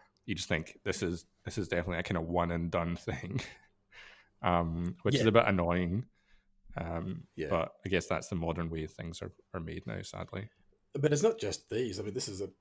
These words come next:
Speaker 2: you know, relatively cheap watch. Um, oh, well, a Swatch is much easier to <laughs> work on, but there's brands,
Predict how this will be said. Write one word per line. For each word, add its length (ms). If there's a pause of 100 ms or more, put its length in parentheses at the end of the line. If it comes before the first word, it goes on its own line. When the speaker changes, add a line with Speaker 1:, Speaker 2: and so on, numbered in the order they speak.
Speaker 2:
you 100
know, 100
relatively 460
cheap 260
watch. 420 (240)
Um, 920 (140)
oh, 100
well, 200 (240)
a 40
Swatch 480 (180)
is 240
much 320 (180)
easier 260
to 180 (360)
<laughs> 200
work 240
on, 140
but 320
there's 180
brands, 540